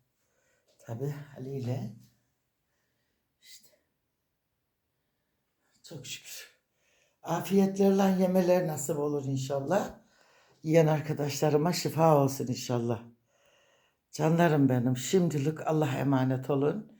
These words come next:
Kendinize iyi bakın. Hayırlı kandilleriniz, hayırlı mübarek günleriniz olsun inşallah. Sağlıcakla kalın, hoşça kalın.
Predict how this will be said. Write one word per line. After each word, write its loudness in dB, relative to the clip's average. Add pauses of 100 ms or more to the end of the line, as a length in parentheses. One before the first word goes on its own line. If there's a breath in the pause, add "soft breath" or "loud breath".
(440 soft breath)
Kendinize -2
iyi -6
bakın. -6
Hayırlı -4
kandilleriniz, -4
hayırlı -4
mübarek -6
günleriniz -2
olsun -4
inşallah. -4 (840 loud breath)
Sağlıcakla 2
kalın, 2 (180)
hoşça -4
kalın. -4